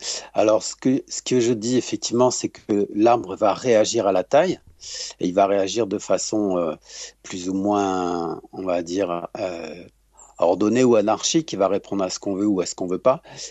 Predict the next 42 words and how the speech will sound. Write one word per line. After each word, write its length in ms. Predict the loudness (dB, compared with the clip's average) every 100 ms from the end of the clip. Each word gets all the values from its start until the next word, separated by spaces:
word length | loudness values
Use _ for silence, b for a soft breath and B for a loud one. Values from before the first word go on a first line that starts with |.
| B
J'ai 120 | 0
envie 200 | 2 0
de 60 |
commencer 380 | 0 0 2 0
par 160 | 2 2
un 80 | 2
dicton, 680 | -2 -6 0 2 4 0 -2
un, 160 | -4 -4 -6
un, 380 | -8 -6 -6
un 160 | -6 -6
gros 220 | 0 2
dicton 400 | 2 -4 -4 0
des 180 | 2 4
arboriculteurs, 840 | 2 2 -2 -2 -8 -4 -2 -2
hein, 120 | -4
des 100 | -8
gens 160 | -8 -10
qui 160 | -8 2
taillent, 300 | 4 4 0 B B
qui 100 | -8
disent : « 180 | -4 2
Le 80 | 2
sécateur 520 | 2 2 2 4 2
appelle 540 | 2 -2 _ 2 4 4
la 120 | 4
sève », 280 | 2 0 -2
c'est-à-dire 560 | -6 -8 -2 0 0 -2
que 100 | -8
quand 300 | -4 2 2
je 100 | 0
coupe 380 | -4 -2 0 -2
une 200 | -4 -2
branche, 500 | 0 0 0 -4 _ _ _
si 220 | -8 -4 2
l'arbre 460 | 4 4 0 -4 -10 -10
est 140 | -4
en 80 | 0
bonne 180 | 0 0
santé, 340 | -6 -4 -4
il 180 | -2 2
va 140 | 2
réagir 500 | 2 0 -2 -4 -10